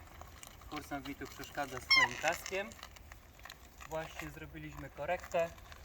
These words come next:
Wprowadzamy go tutaj w to pole. Ważne. Stawiamy na nóżce. Skończyliśmy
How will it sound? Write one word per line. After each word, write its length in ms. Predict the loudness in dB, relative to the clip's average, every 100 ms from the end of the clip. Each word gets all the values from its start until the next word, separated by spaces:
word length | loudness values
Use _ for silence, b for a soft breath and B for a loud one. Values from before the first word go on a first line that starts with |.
| -12 -12 -14 -14 -12 -10 -10 -10 -10 -4 -4
Wprowadzamy 840 | -2 2 2 4 2 4 2 2 -4
go 320 | -6 -8 -10
tutaj 280 | -6 -6 -8 -12 -2
w 40 |
to 120 | 2 4
pole. 440 | 4 4 4 0 2 2 2 4
Ważne. 500 | 4 4 2 -2 -4 -4 -12 -12 -12 -12 -12 -12 -12 -12
Stawiamy 520 | -2 0 2 0 2 2 0 -12 -4
na 200 | 4 6
nóżce. 500 | 6 0 -2 2 2 0 -8 -10 -8 -8
Skończyliśmy 840 | -2 0 2 0 -2 -2 -2